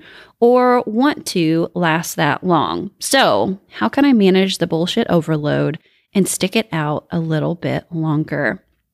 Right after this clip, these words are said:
All right, bullshit caller. That's what we're gonna call you. <laughs> Thank you so much for the email. I love when I get mail from you all.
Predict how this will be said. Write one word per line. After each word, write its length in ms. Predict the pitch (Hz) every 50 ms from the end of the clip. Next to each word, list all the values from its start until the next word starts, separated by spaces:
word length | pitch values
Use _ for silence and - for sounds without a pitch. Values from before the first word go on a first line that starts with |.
| _ _ _ _ _ _
All 160 | 226 247 269
right, 320 | 277 294 285 233 220 190 190
bullshit 420 | 202 190 196 - - 190 - -
caller. 540 | - 185 175 175 170 165 165 214 285 285 262
That's 200 | - 196 - -
what 100 | - 147
we're 100 | 175 175
gonna 220 | 180 175 175 170
call 360 | 165 - - - - 175 170
you. 400 | 170 170 170 170 175 196 277 302 - - - - -
<laughs> 580 | 466 - - 605 453 - - 698 494 427 -
Thank 260 | - - 508 466 - -
you 120 | 330 349
so 160 | - 254 240
much 200 | 220 160 - - -
for 80 | - 175
the 200 | 170 - - 285
email. 540 | 302 294 269 262 247 240 240 240 240 240 - - - - - - - - - 302
I 140 | 339 330
love 260 | 240 185 156 156 156 175
when 140 | 165 156
I 60 | 147 156
get 200 | 151 - - -
mail 180 | - 135 147
from 220 | - - 165 160 160
you 160 | 156 156 160
all. 260 | 156 143 147 165 -